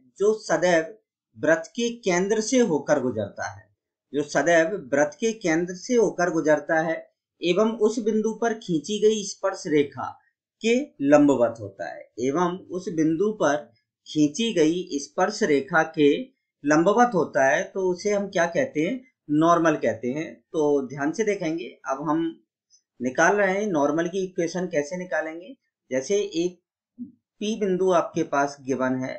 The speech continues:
X one and वाई वन, ये बिंदु दे दिया, और वृत्त का समीकरण है आपका एक्स स्क्वायर प्लस वाई स्क्वायर प्लस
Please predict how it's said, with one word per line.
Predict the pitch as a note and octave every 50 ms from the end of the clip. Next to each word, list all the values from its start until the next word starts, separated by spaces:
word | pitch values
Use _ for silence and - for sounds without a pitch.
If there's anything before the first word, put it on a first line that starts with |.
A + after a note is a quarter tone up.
| - _ -
X | B2 B2+ B2+ - - D3
one | D3+ E3 - - - -
and | A#2+ B2 D3 F3 B3 - _ _ - B3+ - C3+
वाई | A#2+ G2+
वन, | - - - _ _ _ _ _ _ _ _ _ _ _ _ _ _ _ - _ _ _ _ -
ये | G#3 A3
बिंदु | F3+ D#3+ C3 B2 A#2 A#2+
दे | A#2 A2 G2 F2+
दिया, | F#2+ F#2+ F#2 - -
और | - - _ E2+ A2+ B2 A#2+ A2 A2 A2+
वृत्त | C3+ C3+ C3+ - - _
का | G#3+ G#3 G#3+
समीकरण | G#3+ F#3+ E3+ E3 E3 E3 F3+ E3+ E3+ F3
है | E3 D#3+ D3+
आपका | D#3+ D#3+ D3 C3+ - _ - D3+ C#3 B2+ - - - _ _ _ _ _ _ _ _ _ _ _
एक्स | - - F#3 - - - F3 E3
स्क्वायर | - _ _ G3 F#3+ F#3 D#3 D#3 F#3 F#3 - _ _
प्लस | D3+ C3+ B2+ B2 B2 - - A2+
वाई | A2 A#2+ A#2+ C3 D3 D#3+ F3
स्क्वायर | E3+ - - _ _ F#3 F3+ E3 C#3 C3 D3 - - _ _ _ _ _ _ _ _ _ _ _ _ _ _ _ _ _ _ _ _ _ _ _ _ _ _ _ _ A2 _ G5+ G5+ _ _ _ _ E4+ _ _ _ _ _ _ _ _ C#4+ _ _ _ E5+ E5+ _ _ _ _ _ _ A5 _ _ _ _ _ _ _ _ _ _ _ _ _ _ _
प्लस | - C#3+ D3 D3+ D3+ D3 -